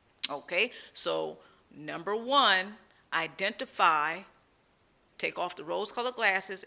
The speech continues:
and identify that you were either once in the pigsty or the pig pen called narcissistic codependent relationships,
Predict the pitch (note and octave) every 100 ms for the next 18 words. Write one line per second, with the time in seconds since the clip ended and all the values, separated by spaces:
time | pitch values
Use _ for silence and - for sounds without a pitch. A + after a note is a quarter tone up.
0 | - F3 E3 E3+ F#3+ F#3+ G#3+ F#3 F3 E3+
1 | E3 E3 C3+ D3+ F#3 G#3+ F3 E3 D#3 G3
2 | F3+ E3 D#3 D3+ G#3+ C4 - - - -
3 | _ _ - F#3+ B3+ C#4+ C4+ F#3 - F3
4 | - - C#3+ A#2+ G2+ F3+ - - E3 E3
5 | - F#3 - F3 D3+ F#3+ B3 - E3 D3+
6 | E3 D#3 - - D#3 - - _ _ _
7 | _ - E3 F#3+ A#3+ C4+ F3 E3 E3 F3